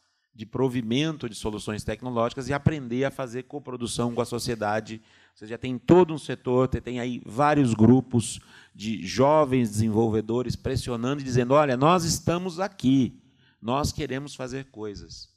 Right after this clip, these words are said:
Não dá pra deixar essa gente do lado de fora da porta mais,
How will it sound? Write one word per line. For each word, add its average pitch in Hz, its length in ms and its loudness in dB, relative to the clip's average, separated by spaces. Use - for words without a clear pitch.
Não 156 280 -8
dá 131 480 -4
pra 117 400 -10
deixar 104 460 -10
essa 110 160 -6
gente 92 260 -14
do 127 80 -6
lado 113 300 -4
de 113 80 -16
fora 101 320 -14
da 107 100 -14
porta 98 380 -10
mais, 95 580 -10